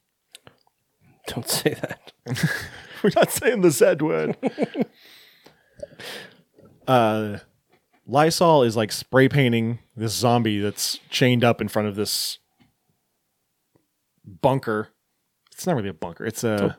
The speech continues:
Speaker 1: wall.
Speaker 2: um,
Speaker 1: Looks like it's made of shipping containers.
Speaker 2: Yeah, but it's, like, this little makeshift town that these people have made.
Speaker 1: Uh, I think they put a wall up around the reservation.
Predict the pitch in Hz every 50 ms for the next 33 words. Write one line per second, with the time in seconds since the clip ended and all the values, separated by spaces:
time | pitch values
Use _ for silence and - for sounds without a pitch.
0 | _ - 147 165 156 110 101 104 101 95 92 - - - 101 - - 104 98 98
1 | 98 95 92 92 - - - 107 - 107 98 98 - - 101 95 95 98 98 104
2 | - _ - 156 165 139 107 90 78 _ - _ - - 110 104 123 143 123 -
3 | 170 147 127 - - 139 123 110 - - - 76 107 127 123 - - - - -
4 | _ _ _ _ _ - 131 143 127 131 135 143 139 - - - 135 - - -
5 | 143 147 143 117 107 98 98 95 _ _ - 117 - _ - 117 92 117 101 -
6 | 127 107 107 107 104 95 117 107 92 85 92 90 87 - _ _ _ _ _ _
7 | _ _ _ _ - 262 269 233 220 - 156 151 143 135 113 131 135 101 113 110
8 | - - 131 104 98 101 107 113 117 107 107 101 - 104 101 101 95 90 85 87
9 | 87 87 85 104 135 127 - - -